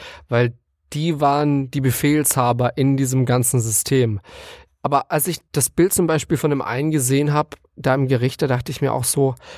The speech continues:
okay, das, das könnte jetzt auch so ein, weiß ich nicht, so ein schwäbischer oder so ein badischer Opa sein, den ich morgens um sieben beim Bäcker treffe, weißt du?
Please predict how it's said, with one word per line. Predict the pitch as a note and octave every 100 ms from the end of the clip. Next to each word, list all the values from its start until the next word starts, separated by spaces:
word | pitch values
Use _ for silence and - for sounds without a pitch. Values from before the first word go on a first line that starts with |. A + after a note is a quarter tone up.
| - - -
okay, | - - E3+
das, | D#3+ B2+ - -
das | A2+ -
könnte | - B2+ A2+
jetzt | D#3 -
auch | - C#3
so | - C#3
ein, | C3 B2+ C3
weiß | A#2+
ich | D3+
nicht, | C3+
so | -
ein | A#2
schwäbischer | G#2+ - - - A2 D3 F3 - D3
oder | D3 B2
so | A#2+
ein | A2
badischer | A2 B2 D3 - C3
Opa | C3+ - E3
sein, | C#3 A#2+ B2 C#3 C#3+ - - - - -
den | C3+
ich | B2+
morgens | A#2+ A#2 C3 D#3 D3
um | E3
sieben | B2+ C3+ D3+
beim | C3+ B2 A#2
Bäcker | A2+ - D#3+
treffe, | - G#2+ - A#2+ C3 -
weißt | - A#2+ B2
du? | F3 F#3